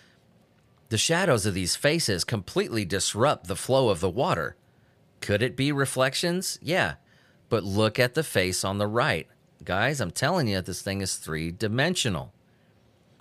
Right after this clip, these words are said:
It's three-dimensional. Don't look at the cropped photo. Look at the real deal, the actual picture. <sighs> I tried, guys. <laughs> I really did.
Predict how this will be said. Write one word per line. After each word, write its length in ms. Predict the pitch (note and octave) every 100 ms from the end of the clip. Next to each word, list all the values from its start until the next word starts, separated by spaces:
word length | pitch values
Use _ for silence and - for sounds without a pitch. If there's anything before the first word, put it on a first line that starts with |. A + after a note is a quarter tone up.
| _
It's 240 | A2+ - -
three-dimensional. 1040 | G2+ A2+ C3 C3 A#2+ A#2+ B2 G#2 C2+ - _ _ _ _ _ _ _ _ _ _ _ _ _ _ _ _ _ _ _ _ -
Don't 300 | A#2+ A#2+ C#3
look 180 | B2+ B2+
at 80 | C3
the 80 |
cropped 300 | A#2+ A#2 G#2+
photo. 380 | - A2 F2 C2+ - _ _ -
Look 180 | G2 -
at 80 |
the 100 | -
real 320 | G2 A#2+ C3 C3+
deal, 380 | C3 G#2+ - - _
the 100 | - -
actual 400 | G2+ - C3 B2
picture. 460 | C3 - - B1 - - - - - - - - - _ _ _
<sighs> 640 | - - - - - D#2+
I 180 | G#2 A2+
tried, 320 | - F#2+ D2+
guys. 340 | C#2 C#2+ D#2+ - G#2+ G3 F3 G#3+ E3 - -
<laughs> 200 | - -
I 120 | - G#2+
really 320 | G#2 A2+ A#2+
did. 300 | A#2+ G2